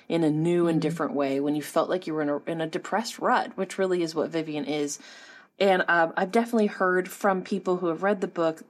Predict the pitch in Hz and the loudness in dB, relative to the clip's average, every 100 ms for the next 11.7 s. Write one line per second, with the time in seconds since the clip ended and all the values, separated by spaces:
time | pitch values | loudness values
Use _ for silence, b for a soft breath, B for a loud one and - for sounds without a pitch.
0 | - 170 156 180 160 165 175 180 - 170 | -8 -6 -4 -6 -4 0 0 0 -2 -2
1 | 156 147 151 156 151 - 151 147 - 147 | -4 -4 -4 -4 -8 -4 -2 -2 -4 -6
2 | 147 143 143 - 147 151 151 151 - 147 | -4 -4 -4 -2 -2 -2 -6 -4 -6 -6
3 | - 151 147 143 B B B - - 175 | -4 -4 -2 -4 B B B -4 0 0
4 | 165 160 147 143 143 135 131 139 127 117 | -2 -2 2 0 0 -6 -4 -4 -4 -2
5 | 143 - 196 190 - 208 202 180 170 160 | -6 0 2 2 2 -2 0 0 0 0
6 | 147 147 143 139 139 - 147 139 139 B | -2 -2 -2 -2 -4 -4 -2 -2 -6 B
7 | B B B _ 202 208 202 214 196 226 | B B B _ 4 6 4 2 4 4
8 | 320 285 196 156 170 165 151 - 196 170 | 6 4 2 0 -2 -4 -2 2 4 4
9 | 175 165 175 170 - 180 185 175 - - | 0 0 0 0 0 2 0 -2 -4 0
10 | 196 190 - 180 - 175 156 156 - 180 | 0 0 -4 -4 -2 -4 -4 -6 -4 -2
11 | 175 - 185 196 - 165 | -2 -2 0 0 0 -2